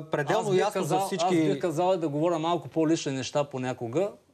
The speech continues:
Speaker 2: защото ние сме доста
Speaker 1: Нямаме
Speaker 2: скромни.
Speaker 1: време, наистина,
Speaker 2: А,
Speaker 1: времето
Speaker 2: така,
Speaker 1: ни
Speaker 2: но ние сме
Speaker 1: притиска.
Speaker 2: доста скромни и неудобни. Аз за това ви казах, защото ние сме независима организация.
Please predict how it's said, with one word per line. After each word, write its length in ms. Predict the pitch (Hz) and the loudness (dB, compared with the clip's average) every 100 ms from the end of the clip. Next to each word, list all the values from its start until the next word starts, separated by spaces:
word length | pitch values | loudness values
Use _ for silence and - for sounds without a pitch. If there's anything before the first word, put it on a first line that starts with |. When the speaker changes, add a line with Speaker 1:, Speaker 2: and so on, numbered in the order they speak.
| - | -12
Speaker 2:
защото 440 | 120 113 170 165 | -10 -4 -2 -2
ние 160 | 156 170 | -2 -2
сме 140 | 151 | -2
доста 300 | 123 156 180 | -2 -2 0
Speaker 1:
Нямаме 220 | 143 185 165 | 2 2 2
Speaker 2:
скромни. 160 | 196 | 2
Speaker 1:
време, 300 | 165 196 190 | 2 2 2
наистина, 300 | 180 190 196 | 0 0 2
Speaker 2:
А, 40 | 170 | 2
Speaker 1:
времето 280 | 160 185 175 | 2 0 0
Speaker 2:
така, 120 | 170 | 0
Speaker 1:
ни 60 | |
Speaker 2:
но 60 | 147 | 0
ние 40 | |
сме 80 | 160 | 0
Speaker 1:
притиска. 220 | 196 185 | 0 2
Speaker 2:
доста 280 | 185 - 190 | 2 0 -2
скромни 380 | - 175 185 190 | -4 0 0 0
и 40 | |
неудобни. 500 | 175 156 131 160 143 113 - | 0 0 2 0 0 -6 -4
Аз 200 | 139 151 | -4 -4
за 100 | 147 | -4
това 140 | 123 165 | 0 0
ви 120 | 175 | 0
казах, 340 | 165 131 120 | -2 0 -2
защото 360 | 110 107 190 180 | -2 -2 -2 0
ние 180 | 180 190 | 0 -2
сме 140 | 170 | -2
независима 540 | 147 113 113 143 190 185 | -2 -2 -2 -2 0 0
организация. 720 | 156 139 110 107 104 143 | 0 0 -2 -2 -2 -4